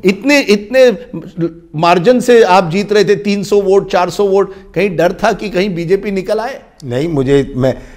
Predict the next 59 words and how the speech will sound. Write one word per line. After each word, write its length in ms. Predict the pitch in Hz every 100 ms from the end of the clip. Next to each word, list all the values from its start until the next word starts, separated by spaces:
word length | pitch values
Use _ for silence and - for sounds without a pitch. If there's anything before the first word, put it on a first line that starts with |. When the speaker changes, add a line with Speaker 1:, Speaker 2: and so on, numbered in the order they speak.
| -
Speaker 2:
जो 160 | 120 151
रिटर्निंग 420 | 135 147 151 170
ऑफिसर्स 420 | 139 160 151 151
थे, 40 | 175
उनके 240 | 175 143
ऊपर 160 | 131 131
दबाव 280 | 110 117
था। 320 | 127 160 - - - - -
Speaker 1:
दबाव 260 | 151 202 240
था? 240 | 190 269
Speaker 2:
ब-, 420 | 175 123 131 190
ये 60 | 185
तो 260 | 220 269 -
सब 300 | - 202 202
जानते 380 | 127 139 151 196
हैं, 200 | 180 208
कोई 200 | 202 202
मैं 160 | 165
नई 220 | 147 147 196
बात 200 | 165 175
नहीं 120 | 185
बता 200 | 143 131
रहा, 100 | 104
बहुत 340 | 90 139 196
दबाव 260 | 160 160 160
था 420 | 156 123 82 _ _ _
कि 80 | 147
कुछ 220 | 139 170
करिए, 380 | - 156 170 180
इसको 200 | 156 -
थोड़ा 220 | - 147
दाएं 260 | 143 147 160
बाएं 180 | 160 160
करिए, 480 | 160 175 170 98 - _ _ 120
ये 120 | 143
सब 240 | - 135
दबाव 340 | 123 143 196 -
था। 80 | 117
मैं 180 | 113 151
भी 80 |
उनसे 180 | 214 220
बात 220 | 233 220
कर 140 | 220 151
रहा 120 | 113
था 220 | 85 - _ _ _ _ _ _
और 160 | - 143
मैं 120 | 156
उन्हें 140 | 156
समझा 280 | 156 151 160
रहा 120 | 214
था 300 | 156 95 80 _ _ _ -
कि 80 |
ग्यारह 300 | 117 127 127
के 120 | 131 143
बाद 180 | 139
बारह 240 | 135 120 135
भी 100 | 143
तो 120 | 151
आएगी, 300 | 147 196 180